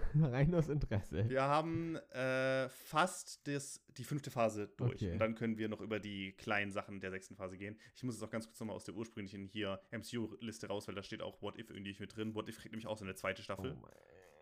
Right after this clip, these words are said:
Speaker 2: Ähm,
Speaker 1: Marvel
Speaker 2: ja,
Speaker 1: ist, ist
Speaker 2: weiß ich nicht.
Speaker 1: die einzige also nicht das einzige, aber es ist eins der Franchises, die es echt schafft,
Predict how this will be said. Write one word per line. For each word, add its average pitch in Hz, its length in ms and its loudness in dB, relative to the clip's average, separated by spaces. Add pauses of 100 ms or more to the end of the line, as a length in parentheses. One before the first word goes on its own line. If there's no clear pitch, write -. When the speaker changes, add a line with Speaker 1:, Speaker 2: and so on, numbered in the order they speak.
Speaker 2:
Ähm, 98 580 2 (600)
Speaker 1:
Marvel 143 360 6
Speaker 2:
ja, 135 220 6
Speaker 1:
ist, 135 220 0
ist 131 200 2
Speaker 2:
weiß 110 120 -4
ich 123 40 -6
nicht. 143 300 -8 (240)
Speaker 1:
die - 180 -8
einzige 139 840 0 (560)
also 101 160 0
nicht 98 160 0
das 87 80 -4
einzige, 87 360 -4
aber 104 180 0
es 98 80 0
ist - 80 -10
eins 127 240 0
der 131 140 0
Franchises, 117 540 0
die 110 80 -4
es - 100 -4
echt - 240 -2
schafft, - 340 4